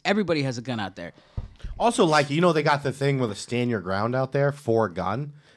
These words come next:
Speaker 2: It's
Speaker 1: Yeah.
Speaker 2: like, you should just, they should just change the rule that, like, if someone's attacking you or doing something like that, if you defend yourself and you accidentally kill them, then you don't get in trouble.
Speaker 1: Your Honor,
Speaker 2: Rather
Speaker 1: I
Speaker 2: than a
Speaker 1: st-,
Speaker 2: gun.
Speaker 1: I stood my ground.
Speaker 2: I
Speaker 1: He
Speaker 2: stood
Speaker 1: took
Speaker 2: my
Speaker 1: my
Speaker 2: ground,
Speaker 1: forty dollars.
Speaker 2: beat his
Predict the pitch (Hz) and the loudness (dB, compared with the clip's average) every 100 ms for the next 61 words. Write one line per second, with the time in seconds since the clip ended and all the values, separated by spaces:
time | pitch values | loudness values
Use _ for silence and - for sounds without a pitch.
0 | - 147 131 127 165 180 131 143 147 143 | -4 2 2 2 -2 -4 -2 -4 -2 -4
1 | 147 135 - 127 131 110 107 110 120 107 | -4 -6 -4 -4 -2 -4 -4 0 0 2
2 | 98 92 90 - _ _ _ - 104 - | 0 -2 -6 -8 _ _ _ -12 -8 -2
3 | 131 139 107 95 98 104 - 123 127 104 | 2 2 0 -4 -2 -2 -2 -2 0 -2
4 | 101 107 110 101 101 98 85 95 107 - | -4 -6 -6 -6 -6 -6 -6 -6 -6 -12
5 | _ _ _ - 110 107 117 110 110 110 | _ _ _ -6 -4 0 0 0 -2 -2
6 | 123 117 131 123 104 101 104 - 104 95 | -2 -2 -2 -2 -4 -4 -6 -6 -10 -10
7 | 87 101 104 113 123 131 _ _ _ _ | -12 -10 -6 -4 -6 -8 _ _ _ _
8 | _ _ _ _ _ 98 95 90 87 80 | _ _ _ _ _ -8 -6 -6 -10 -14
9 | 87 80 - _ _ _ _ _ - 151 | -14 -16 -18 _ _ _ _ _ -6 2
10 | 160 160 151 165 82 101 156 - 196 160 | 4 4 4 0 -4 -4 -2 2 2 2
11 | 151 143 160 165 180 143 143 139 123 156 | 0 2 2 2 0 -2 0 0 2 2
12 | 117 180 170 160 156 120 107 107 | 4 4 4 4 4 2 2 2